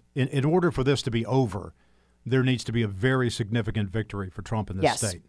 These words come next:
Speaker 2: Yeah, it's,
Speaker 1: Very
Speaker 2: it's
Speaker 1: significant.
Speaker 2: weird. We've never seen this, Lee.
Speaker 1: Yeah.
Speaker 2: Like, in a primary, that's weird. Normally you win, you win, right?
Speaker 1: Well,
Speaker 2: But
Speaker 1: we're, we're gonna see a whole lot of things we've never seen before because we're gonna wind up with a president who is then still going to be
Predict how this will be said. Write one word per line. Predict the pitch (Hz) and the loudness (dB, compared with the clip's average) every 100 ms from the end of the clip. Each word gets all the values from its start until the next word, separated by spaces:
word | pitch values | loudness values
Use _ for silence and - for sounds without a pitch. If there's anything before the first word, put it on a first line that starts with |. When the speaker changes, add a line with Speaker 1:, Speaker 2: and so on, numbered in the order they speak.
| _ _ | _ _
Speaker 2:
Yeah, | 180 220 135 | 6 6 8
it's, | 139 | 6
Speaker 1:
Very | 120 | 4
Speaker 2:
it's | 101 | 0
Speaker 1:
significant. | 95 104 160 | -4 -2 2
Speaker 2:
weird. | 220 269 180 | 2 4 4
We've | 165 254 | 2 0
never | 208 156 | 0 0
seen | - 208 185 | -2 0 0
this, | 143 - | -2 -2
Lee. | 160 | 0
Speaker 1:
Yeah. | 165 | 2
Speaker 2:
Like, | 156 151 | 2 2
in | 165 156 | -2 -4
a | |
primary, | 131 180 185 151 151 | -2 -2 0 2 2
that's | 151 - | 2 0
weird. | 196 175 147 | 2 4 4
Normally | 180 180 175 | 2 0 2
you | 165 | 4
win, | 202 170 | 4 4
you | 156 | 4
win, | 180 220 131 127 | 6 6 4 2
right? | 156 165 - - - | 4 4 0 -8 -8
Speaker 1:
Well, | 123 123 113 - - | -2 -2 -4 -8 2
Speaker 2:
But | 151 160 | 4 6
Speaker 1:
we're, | 143 180 | 6 6
we're | 190 | 4
gonna | 233 202 | 4 2
see | 170 156 | 2 2
a | 123 | 2
whole | 117 151 180 175 | 2 4 4 6
lot | 175 170 | 6 6
of | 120 | 6
things | 135 131 | 2 4
we've | 135 123 | 2 2
never | 123 120 | 2 2
seen | 135 120 | 2 2
before | 117 123 117 | 2 0 0
because | 117 127 107 | 2 0 2
we're | 175 | 0
gonna | 226 196 | 2 4
wind | 170 165 135 | 4 4 4
up | 135 135 - - - | 2 0 -10 -10 -2
with | 131 | 0
a | 120 | 6
president | 151 160 131 120 107 | 6 8 6 2 2
who | 131 | 4
is | 123 113 | 4 4
then | 147 135 | 4 2
still | - 175 | 2 4
going | 147 139 | 4 4
to | 127 | 4
be | 123 120 | 4 4